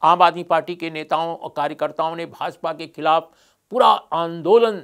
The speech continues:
in advance जैसा माहौल बना दिया था। केंद्रीय एजेंसियों के सामने उनकी पेशी भी हुई थी, पर किसी एजेंसी ने उन्हें गिरफ्तार नहीं किया। इसे आपने अपनी बड़ी विजय के रूप में पेश किया कि किस तरह तमाम घेराबंदी के बावजूद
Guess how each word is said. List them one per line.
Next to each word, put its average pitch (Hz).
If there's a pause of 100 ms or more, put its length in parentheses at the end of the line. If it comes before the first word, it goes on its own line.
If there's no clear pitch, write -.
(120)
in 170
advance 180
जैसा 160
माहौल 131
बना 110
दिया 98
था। - (1400)
केंद्रीय 262
एजेंसियों 233
के 247
सामने 214
उनकी 226
पेशी 214
भी 214
हुई 214
थी, 226 (360)
पर 220
किसी 226
एजेंसी 214
ने 208
उन्हें 196
गिरफ्तार 180
नहीं 123
किया। - (300)
इसे 226 (320)
आपने 208
अपनी 170
बड़ी 233
विजय 180
के 190
रूप 147
में 143
पेश 143
किया 185 (260)
कि 180
किस -
तरह 160
तमाम 165
घेराबंदी 135
के 131
बावजूद 131